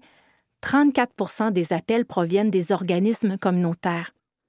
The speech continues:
vingt virgule sept pour cent des policiers, vingt-deux virgule deux pour cent du milieu scolaire,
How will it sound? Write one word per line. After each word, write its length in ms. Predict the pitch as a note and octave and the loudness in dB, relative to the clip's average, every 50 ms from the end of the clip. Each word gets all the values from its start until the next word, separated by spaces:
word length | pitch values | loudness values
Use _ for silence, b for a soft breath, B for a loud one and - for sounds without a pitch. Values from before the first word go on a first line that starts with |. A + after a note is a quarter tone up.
| _ _ _ _ _ _ _ _ _ _ _ _ - | _ _ _ _ _ _ _ _ _ _ _ _ -10
vingt 280 | F#3 D#3+ G3 G#3 A#3+ | -2 0 2 2 4
virgule 340 | A3 A3+ G#3+ - - G#3 G3 | 4 2 2 2 2 0 0
sept 260 | - - G#3 F3+ - | 0 0 -2 -2 -2
pour 160 | - F#3+ E3 | -4 -8 -8
cent 260 | - - A#3 A3+ B3 B3+ - - | -4 -2 0 0 0 -2 -4 -4
des 160 | E3+ F3+ F3 | -2 -2 0
policiers, 680 | - F#3+ E3+ F3 E3+ - - - - G3 G#3+ A#3 - _ _ _ _ _ _ _ _ _ _ _ - | 0 0 0 0 -2 -4 -6 -2 -2 0 0 -2 -4 _ _ _ _ _ _ _ _ _ _ _ -8
vingt-deux 420 | - E3+ G3+ A3 A3+ A3 F#3+ A#3+ A#3+ | -2 0 2 2 4 4 4 4 4
virgule 420 | G#3+ G3+ G3 E3 - F#3+ F3 E3 | 4 2 0 2 2 0 0 0
deux 160 | D#3 F#3+ A3+ | 2 0 0
pour 200 | G#3 - G#3+ G3 | 0 -2 -4 -4
cent 240 | - - A3+ A3 A3+ | -4 -2 -2 -2 -2
du 180 | G3+ D#3+ E3+ F3 | -2 -2 -2 0
milieu 380 | F3+ G3 A3 A3 G3+ G#3 A3 | 2 2 2 2 2 2 0
scolaire, 680 | G3 - - - F3+ E3 E3 D#3+ E3 F#3+ G3+ G3+ - | -2 -2 -2 0 0 0 0 -2 -2 -4 -6 -8 -10